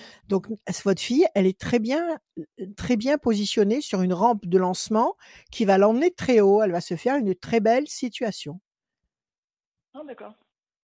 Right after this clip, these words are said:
Speaker 1: Oh.
Speaker 2: Donc, elle a fini
Speaker 1: Ok.
Speaker 2: l'alternance, hein. C'est-à-dire qu'elle est sur le marché du travail en septembre. Donc, à partir de septembre,
Speaker 1: Très bien.
Speaker 2: d'ici l'année
Speaker 1: Elle va
Speaker 2: prochaine,
Speaker 1: trouver.
Speaker 2: elle aura un poste.
Speaker 1: Elle
Speaker 2: D'accord,
Speaker 1: a la
Speaker 2: d'accord,
Speaker 1: carte.
Speaker 2: ok. Très
Speaker 1: Elle a
Speaker 2: bien.
Speaker 1: la, elle a la carte bleue. Ça va marcher comme elle
Speaker 2: Très
Speaker 1: veut.
Speaker 2: bien.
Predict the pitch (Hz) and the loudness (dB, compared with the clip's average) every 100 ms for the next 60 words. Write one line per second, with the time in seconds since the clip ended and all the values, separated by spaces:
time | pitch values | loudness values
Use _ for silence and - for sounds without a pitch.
0 | _ _ _ _ - 226 226 254 262 269 | _ _ _ _ -16 -14 -12 -8 -4 -4
1 | 320 302 285 254 214 349 359 269 - 226 | -6 -12 -8 -4 -4 -4 -6 -8 -12 -16
2 | 254 240 226 269 277 247 226 285 240 254 | -16 -14 -10 -10 -8 -12 -10 -12 -8 -10
3 | 262 302 240 233 254 277 233 - 240 _ | -10 -16 -16 -12 -10 -10 -14 -16 -18 _
4 | 214 202 185 190 208 214 233 - 240 - | -16 -16 -20 -20 -18 -12 -12 -12 -16 -10
5 | 240 - 254 254 240 220 403 349 359 370 | -12 -10 -12 -12 -14 -4 0 2 0 -2
6 | 233 247 233 214 269 381 - 330 285 269 | -2 0 0 4 4 4 0 0 2 0
7 | 277 240 220 262 262 269 - - 185 190 | -2 -6 -6 -8 -6 -8 -8 -12 -4 0
8 | 196 226 233 208 - 202 208 220 196 _ | 4 4 4 2 -2 -10 -6 -4 -4 _
9 | _ _ _ _ _ 247 190 190 185 175 | _ _ _ _ _ -10 -6 -4 -4 -4
10 | - 202 202 196 185 185 - 170 165 170 | -4 -2 0 -2 -2 -8 -10 -12 -12 -16
11 | _ _ _ _ - 185 190 190 - 190 | _ _ _ _ -8 -4 -2 -4 -6 -6
12 | 190 180 156 123 202 | -6 -6 -6 -10 -14